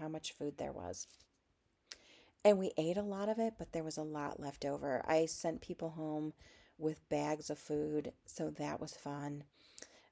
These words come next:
Um, you know, it just, it was great. People started to leave kinda early. You know, some people have babies, some people have second houses to go to, and, um, my mom and dad were tired,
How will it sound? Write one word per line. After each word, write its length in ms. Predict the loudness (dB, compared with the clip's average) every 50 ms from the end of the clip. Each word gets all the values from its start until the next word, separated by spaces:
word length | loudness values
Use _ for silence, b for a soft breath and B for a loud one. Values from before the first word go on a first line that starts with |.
| _ _ -6
Um, 440 | -4 -2 -2 -2 -2 -4 -4 -6 -10 b b b b b b b _ _ _ _ _ _ _ _ _ _ _ _ _ _ _ _ -20 _ _ _ _ _ _ _ _ _ _ -8
you 140 | -2 0 0
know, 180 | 2 2 2 2
it 160 | 2 0 0
just, 300 | -2 -2 -2 -2 -4 -6 -4 -4
it 40 |
was 180 | -2 -2 -2 -2
great. 400 | -2 0 0 2 2 0 -2 B B B B B B B
People 240 | 4 4 4 6 4
started 320 | 2 2 2 0 0 0 0
to 80 | 0
leave 340 | 0 0 0 0 0 -2 -2
kinda 240 | -4 -6 -4 -4 -2
early. 480 | -2 0 0 0 2 2 2 2 0
You 140 | 0 -2 -2
know, 80 | -2 -2
some 180 | -2 -2 -4
people 220 | -4 -4 -4 -4 -4
have 160 | -4 -2 2
babies, 420 | 2 4 4 4 4 2 0 0
some 160 | 0 0 -2 -2
people 280 | -4 -6 -6 -4 -4
have 180 | -2 -4 -4 -6 B B B B B B B
second 420 | -2 0 0 0 0 -2 -4 -6 -6
houses 480 | -4 -4 -2 -2 -2 -2 -2 -2 -2
to 100 | -2 -2
go 260 | -2 0 0 0 0 -2
to, 520 | -4 -4 0 2 2 4 4 4 2 0 -2 B B B B B B B B _ _ 2
and, 580 | 4 4 4 4 2 2 0 -2 -4 -6 -10 -14 _ _ _ _ _ -6
um, 400 | -4 -4 -4 -4 -6 -6 -8 -10 -12 -6 0
my 120 | 2 2
mom 280 | 4 4 2 2 0 0
and 120 | 0 2
dad 400 | 2 2 2 2 2 0 0 -2
were 100 | -4 -8
tired, 580 | -8 -8 -6 -4 -4 -2 -2 -2 -2 -2 -4